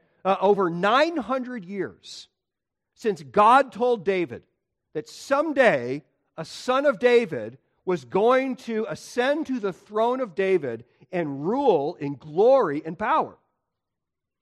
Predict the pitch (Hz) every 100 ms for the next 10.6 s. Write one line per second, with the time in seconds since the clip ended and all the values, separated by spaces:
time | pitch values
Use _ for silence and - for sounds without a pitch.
0 | _ _ - 247 262 240 233 233 269 262
1 | 240 247 185 233 294 302 311 262 269 262
2 | 117 98 - - _ _ _ 233 226 262
3 | 285 170 247 247 254 202 190 147 208 254
4 | 220 214 190 220 262 165 113 127 107 -
5 | 78 _ - _ _ _ _ _ _ _
6 | _ _ _ _ - 180 185 240 269 233
7 | - 226 185 165 196 214 233 220 202 123
8 | - _ _ _ _ _ _ _ _ _
9 | _ 190 233 190 220 226 175 147 127 -
10 | 196 220 226 - - _